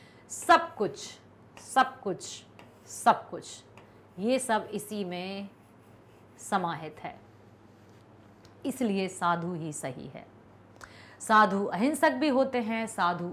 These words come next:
उदार भी होते हैं और साधु त्यागी भी होते हैं, इसलिए साधु प्रवृत्ति का बालक था नचिकेता। समझ में आ रहा है? यज्ञ के अंत में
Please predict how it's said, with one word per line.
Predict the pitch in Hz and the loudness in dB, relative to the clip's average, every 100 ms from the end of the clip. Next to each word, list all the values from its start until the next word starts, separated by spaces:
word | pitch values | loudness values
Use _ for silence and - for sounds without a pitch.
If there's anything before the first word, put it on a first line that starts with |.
| - | -2
उदार | 175 240 302 | 8 12 12
भी | 240 254 | 10 4
होते | 226 233 220 | 2 2 0
हैं | 220 | 0
और | 208 | 0
साधु | 190 - 175 170 370 494 494 - - - | 0 2 2 6 10 10 8 -8 -16 -8
त्यागी | 170 160 147 147 143 | 0 0 0 -2 -6
भी | 143 202 | -4 -4
होते | 175 160 - | -2 -6 -8
हैं, | 147 - - - - - - - - | -12 -12 -20 -20 -20 -20 -20 -20 -12
इसलिए | 208 - 165 175 | -10 -4 -4 -4
साधु | - - 240 302 262 | -6 2 8 8 8
प्रवृत्ति | 247 190 175 160 - | 2 -2 -4 -4 -6
का | 151 160 | -4 -4
बालक | 151 143 151 151 - | -2 -2 -2 -4 2
था | 240 | 4
नचिकेता। | 262 247 214 160 - - - - - - - - - - - - - - - - - - - | 4 0 -6 -8 -10 -16 -18 -20 -20 -20 -20 -20 -20 -20 -20 -20 -20 -20 -20 -20 -20 -16 -4
समझ | 220 247 | -2 0
में | 240 | 2
आ | 247 | 2
रहा | 254 359 | 4 2
है? | 453 - - - - - - - - - - - - - - - - - - - - - - - - - - - - - - - - - - - | 0 -8 -20 -20 -20 -20 -20 -20 -20 -20 -20 -20 -20 -20 -20 -20 -20 -20 -20 -20 -20 -20 -20 -20 -20 -20 -20 -20 -20 -20 -20 -20 -20 -20 -20 -4
यज्ञ | 233 302 339 415 | 6 8 10 8
के | 440 330 311 | 8 6 4
अंत | 311 226 214 214 | 4 2 2 0
में | 214 190 151 | 0 -2 -4